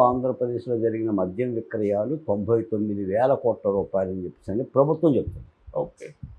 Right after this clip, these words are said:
Speaker 1: అందులో ముప్పై వేల కోట్ల రూపాయలు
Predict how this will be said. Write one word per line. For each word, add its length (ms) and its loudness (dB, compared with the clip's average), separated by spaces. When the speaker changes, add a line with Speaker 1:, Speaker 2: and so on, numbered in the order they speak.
Speaker 1:
అందులో 760 8
ముప్పై 420 2
వేల 240 4
కోట్ల 460 0
రూపాయలు 840 4